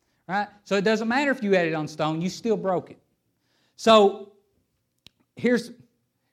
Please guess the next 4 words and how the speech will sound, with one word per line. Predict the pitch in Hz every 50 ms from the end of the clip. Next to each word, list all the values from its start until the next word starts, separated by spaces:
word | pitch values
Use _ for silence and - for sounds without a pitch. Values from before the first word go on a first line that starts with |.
| _ _ _
summary. | - - - 190 190 190 180 160 135 113 101 104 - _ _ _ _ _ _ _ _ _
We | - 131 147 151 156 151 151
all | - 147 151 151 151 147 143 135 135 131 - _ _ _ _ -
need | 131 135 139 135 127 123 120 117 123